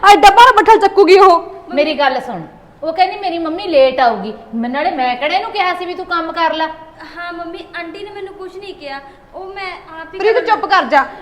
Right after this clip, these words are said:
Speaker 1: ਇਹ ਤਾਂ ਨਿਆਣੀ ਆ, ਜਿਵੇਂ ਤੁਸੀਂ ਕਹਿੰਦੇ ਹੋ ਮਗਰ ਲੱਗ ਜਾਂਦੀ ਆ, ਪਰ ਮਾੜਾ ਮੋਟਾ ਤਰਸ ਖਾਇਆ ਕਰੋ ਤੁਸੀਂ, ਹੈਂ? ਤੁਹਾਡੇ ਜਵਾਕਾਂ ਵਰਗੀ ਇਹ ਵੀ, ਇਹ ਤੋਂ ਕਾਹਤੋਂ ਕੰਮ ਕਰਾਉਣੇ
Speaker 2: ਲੈ,
Speaker 1: ਤੁਸੀਂ?
Speaker 2: ਤੂੰ ਮੇਰੇ ਸਿਰ ਚੜੀ ਜਾਨੀ ਆ। ਉੱਥੇ ਇਹ ਰੋਟੀ ਖਾਈ ਜਾਂਦੀ ਸੀ, ਇਹਨੂੰ ਪਰੌਂਠੇ ਖਾਣ ਨੂੰ ਕਿਹਾ ਸੀ ਮੈਂ।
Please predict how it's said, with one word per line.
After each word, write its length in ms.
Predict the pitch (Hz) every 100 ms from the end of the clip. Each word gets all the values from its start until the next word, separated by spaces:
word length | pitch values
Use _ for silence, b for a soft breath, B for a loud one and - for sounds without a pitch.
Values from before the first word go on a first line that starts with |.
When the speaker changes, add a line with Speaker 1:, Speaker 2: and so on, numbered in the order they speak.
| -
Speaker 1:
ਇਹ 120 | 403
ਤਾਂ 140 | 508
ਨਿਆਣੀ 340 | 466 392 302 302
ਆ, 60 |
ਜਿਵੇਂ 220 | 294 392 403
ਤੁਸੀਂ 220 | 415 453
ਕਹਿੰਦੇ 200 | 403 453
ਹੋ 160 | 494
ਮਗਰ 160 | 370 381
ਲੱਗ 180 | 381 320
ਜਾਂਦੀ 380 | 262 302 302 320
ਆ, 80 |
ਪਰ 260 | 320 - 427
ਮਾੜਾ 240 | 403 381
ਮੋਟਾ 220 | 392 415 415
ਤਰਸ 340 | 415 370 -
ਖਾਇਆ 280 | 392 330 320
ਕਰੋ 180 | 403 403
ਤੁਸੀਂ, 300 | 370 359 339
ਹੈਂ? 420 | - - 440 480
ਤੁਹਾਡੇ 200 | 453 427
ਜਵਾਕਾਂ 380 | 403 381 392 415
ਵਰਗੀ 260 | 403 392
ਇਹ 160 | 403 359
ਵੀ, 80 | 415
ਇਹ 160 | 453
ਤੋਂ 120 | 466 480
ਕਾਹਤੋਂ 220 | 571 587
ਕੰਮ 260 | 523 480
ਕਰਾਉਣੇ 280 | 427 403 440
Speaker 2:
ਲੈ, 60 | 453
Speaker 1:
ਤੁਸੀਂ? 280 | 415 440 403
Speaker 2:
ਤੂੰ 360 | - - 554
ਮੇਰੇ 340 | 571 320 311 302
ਸਿਰ 200 | 392 320
ਚੜੀ 280 | 349 381
ਜਾਨੀ 280 | 440 427 427
ਆ। 60 | 392 - -
ਉੱਥੇ 300 | 392 403 403
ਇਹ 200 | 403 466
ਰੋਟੀ 340 | 381 - 392
ਖਾਈ 200 | 381 392
ਜਾਂਦੀ 200 | 381 330
ਸੀ, 100 | 320
ਇਹਨੂੰ 160 | 415 480
ਪਰੌਂਠੇ 380 | 453 392 370 403
ਖਾਣ 280 | 392 381 392
ਨੂੰ 120 | 403
ਕਿਹਾ 240 | 330 294
ਸੀ 140 | 302 330
ਮੈਂ। 260 | 370 370